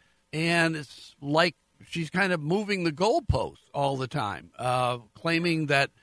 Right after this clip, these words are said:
the lower costs are not guaranteed, uh, you know, maybe catastrophic care coverage i-, isn't going to be protected, uh,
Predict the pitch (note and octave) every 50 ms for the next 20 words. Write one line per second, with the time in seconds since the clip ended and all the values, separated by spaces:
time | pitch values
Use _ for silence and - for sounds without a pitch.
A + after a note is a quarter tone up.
0 | _ _ _ A#2 B2 C3 C3+ C#3 C#3 C#3+ D#3 E3+ E3+ C#3 - D3 D3 D3+ E3+ D#3+
1 | - - - A#2+ A#2+ B2 C3 C#3+ C#3+ - - D3+ C#3+ D3 D3 C3+ B2+ B2+ - -
2 | G3 G#3 A3 G#3+ G#3+ G#3+ G#3 G3+ G3+ G3 G3+ - C3 C3+ C3 B2 B2 A#2+ A#2 A#2
3 | A2+ - _ _ _ _ _ _ - D3 C#3+ C3 B2 A#2+ A#2+ B2 C3+ D3+ D3 C#3+
4 | C3+ - C#3 C#3+ D3+ D3 C3+ - - D#3+ C#3+ C#3+ - D3 B2+ A2 - - D#3+ E3+
5 | F3+ F3+ D#3+ - E3+ E3+ E3+ D#3+ E3+ F3 F3 E3 C#3+ A2+ G#2+ - - B2 B2 A#2
6 | - A#2+ A#2+ C#3 D#3 D3 F3 G3 F#3+ F#3 _ _ - - D3 D3 D#3 D#3+ D#3+ E3
7 | D#3+ D3+ C#3+ D#3+ D#3+ D#3 - E3+ D#3+ C#3 - D3+ D#3+ E3+ D#3+ _ - E3+ E3+ E3
8 | D3+ D3 - - A#2+ A#2 A2+ A2+ A2+ A2 G#2+ A2